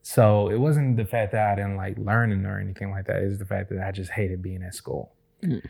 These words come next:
Speaker 1: Um, like, anytime my mom would, like, you know, have me do a book report, I'm like, "Yo," granted, it was, you know, she paid me for it. Like, you read a book, you did a report to prove that you, uh, comprehended everything that you read.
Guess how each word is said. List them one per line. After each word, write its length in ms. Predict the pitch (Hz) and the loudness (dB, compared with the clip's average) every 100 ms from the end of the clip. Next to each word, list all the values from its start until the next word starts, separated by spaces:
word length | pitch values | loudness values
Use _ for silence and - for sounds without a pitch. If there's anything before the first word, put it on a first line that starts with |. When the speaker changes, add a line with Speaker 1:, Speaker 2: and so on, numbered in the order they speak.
| - | 0
Speaker 1:
Um, 320 | 113 101 95 95 | 4 4 4 0
like, 260 | 95 98 | -2 -4
anytime 380 | - 117 113 120 | 0 2 4 2
my 80 | 107 | 2
mom 380 | 107 110 110 104 | 0 -2 -2 -2
would, 180 | 104 104 | -2 -2
like, 340 | 101 98 98 | -4 -6 -8
you 180 | - 107 | -4 0
know, 120 | 104 | 2
have 140 | 98 101 | 2 0
me 100 | 101 | 0
do 240 | 107 104 | 0 -2
a 20 | |
book 220 | 104 107 - | -2 -2 -4
report, 400 | - 117 120 - | -6 -4 -4 -8
I'm 120 | - 120 | -8 -8
like, 160 | 110 | -6
"Yo," 220 | 139 120 - - - _ _ _ _ _ _ _ _ - 113 | -4 -4 -8 -18 -20 _ _ _ _ _ _ _ _ -2 4
granted, 260 | 107 98 98 | 4 4 0
it 20 | |
was, 160 | 101 - 131 | -4 -8 -2
you 160 | 110 | 0
know, 140 | 101 98 | 0 -4
she 100 | - | -4
paid 220 | 113 110 | -2 -2
me 60 | 101 | -4
for 400 | - 127 - - | -8 -10 -12 -16
it. 180 | _ | _
Like, 260 | 110 107 - - - _ _ _ _ _ | -2 -2 -6 -14 -20 _ _ _ _ _
you 100 | - | -2
read 200 | 101 107 | 4 4
a 40 | 110 | 4
book, 460 | 110 107 110 - _ _ | 2 0 -4 -10 _ _
you 80 | 107 | 0
did 180 | 101 107 | 2 4
a 60 | |
report 580 | 117 120 120 104 98 - _ _ _ _ _ - - 98 104 | 2 0 2 2 2 -4 _ _ _ _ _ -8 -2 -2 -2
to 160 | - 101 | 0 0
prove 220 | - 113 | 2 2
that 180 | 107 - | 2 0
you, 280 | 110 113 107 | -2 -2 -2
uh, 40 | 107 | -4
comprehended 640 | - 110 - 113 104 101 | 0 -2 -2 -2 0 0
everything 420 | 98 107 107 107 | -2 -4 -6 -6
that 160 | 110 - | -6 -2
you 80 | |
read. 300 | 127 98 101 | 0 0 -2